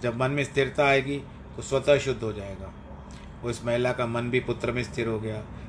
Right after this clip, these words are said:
कुछ दिनों के बाद गुरु से बोली, स्वामी, यह जो मेरा पुत्र है, अन्न, अतः अन्य कुछ सम-, सुझाइए, जिससे मेरे सात्विक, मुझे सात्विक ध्यान लगे। ये पुत्र में ध्यान नहीं जाता है।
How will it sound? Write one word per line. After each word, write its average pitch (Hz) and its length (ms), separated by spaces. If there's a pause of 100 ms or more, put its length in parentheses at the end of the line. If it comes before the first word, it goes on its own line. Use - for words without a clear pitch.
(240)
कुछ 143 180
दिनों 135 260
के 131 80
बाद 123 340
गुरु 120 220
से 117 160
बोली, 113 360
स्वामी, 127 440 (380)
यह 123 160
जो 127 160
मेरा 123 220
पुत्र 120 320
है, 127 220 (1000)
अन्न, 135 200 (500)
अतः 147 220
अन्य 147 340
कुछ 143 160
सम-, 123 360
सुझाइए, 127 640 (340)
जिससे 135 280
मेरे 143 220
सात्विक, 139 540
मुझे 135 220
सात्विक 135 520
ध्यान 123 220
लगे। 101 300 (500)
ये 143 120
पुत्र 151 340
में 151 120
ध्यान 139 260
नहीं 147 200
जाता 117 300
है। - 100